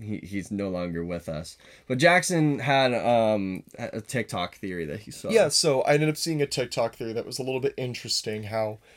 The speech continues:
Speaker 2: Rey is standing on the Father, so then where
Speaker 1: Rey is standing on the fa-, oh, Ray Stevenson.
Speaker 2: Yeah, Ray Stevenson, sorry.
Speaker 1: Balin. <laughs> I was like,
Speaker 2: Balin
Speaker 1: "Ray is
Speaker 2: skull
Speaker 1: not
Speaker 2: on the
Speaker 1: in
Speaker 2: Father,
Speaker 1: this."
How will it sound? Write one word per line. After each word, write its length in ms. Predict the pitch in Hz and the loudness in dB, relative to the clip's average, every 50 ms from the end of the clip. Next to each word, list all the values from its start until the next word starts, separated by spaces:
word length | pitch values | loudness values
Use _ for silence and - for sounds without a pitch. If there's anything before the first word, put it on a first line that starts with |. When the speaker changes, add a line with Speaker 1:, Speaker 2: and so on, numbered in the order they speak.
| - - _ _ _ - | -20 -20 _ _ _ -4
Speaker 2:
Rey 200 | 110 127 135 135 | 2 4 6 6
is 120 | 131 - | 6 4
standing 400 | - - 143 131 127 127 123 127 | 2 2 2 2 2 2 2 2
on 100 | 123 123 | 2 0
the 80 | 123 113 | 0 -2
Father, 560 | - - 110 107 107 104 107 107 107 107 - _ _ _ _ _ | -2 0 0 2 2 0 -2 -4 -4 -6 -8 _ _ _ _ _
so 240 | - - - 131 117 | -6 -2 0 2 4
then 380 | 117 113 110 107 107 104 101 - _ _ _ _ _ _ _ | 4 4 4 2 0 -4 -6 -8 _ _ _ _ _ _ _
where 540 | - 117 113 117 127 127 127 127 123 123 123 | -12 -8 2 6 8 8 8 8 8 8 8
Speaker 1:
Rey 240 | 120 - 180 156 123 127 | 8 8 8 6 6 2
is 100 | 123 - | 0 0
standing 380 | - 127 123 117 113 117 113 120 | 0 0 0 2 2 2 0 2
on 100 | 131 139 | 2 0
the 80 | 120 | 0
fa-, 120 | 104 - - - - | -2 -6 -10 -4 0
oh, 140 | 127 123 113 | 2 2 4
Ray 160 | 101 110 110 | 4 2 0
Stevenson. 680 | 107 - - 123 120 113 107 95 - - 98 92 104 - - | 0 0 -2 -2 0 0 -2 -4 -4 -6 -6 -6 -6 -8 -2
Speaker 2:
Yeah, 160 | 147 147 120 110 | 0 2 2 2
Ray 140 | 113 120 123 | 0 -2 -2
Stevenson, 520 | - - - 120 107 107 101 - - - 98 | -2 -2 -4 -4 -4 -6 -6 -8 -8 -8 -6
sorry. 200 | - - 113 - | -4 -4 2 4
Speaker 1:
Balin. 640 | 170 165 165 139 120 104 95 113 160 202 175 185 175 | 6 8 8 6 6 2 -2 2 6 8 8 8 8
<laughs> 0 | |
I 60 | 151 | 8
was 180 | 160 165 156 | 8 6 6
like, 280 | 170 151 147 139 - 131 | 6 6 4 4 2 2
Speaker 2:
Balin 180 | 127 131 143 139 | 6 8 10 10
Speaker 1:
"Ray 100 | 185 202 | 10 10
is 120 | 226 233 190 | 10 10 10
Speaker 2:
skull 120 | 160 156 - | 10 10 10
Speaker 1:
not 100 | 170 - | 10 10
Speaker 2:
on 40 | - | 10
the 60 | 175 | 8
Speaker 1:
in 60 | 165 160 | 8 10
Speaker 2:
Father, 300 | 156 139 131 123 120 117 | 10 10 10 10 8 6
Speaker 1:
this." 240 | 113 117 113 - | 4 4 2 -2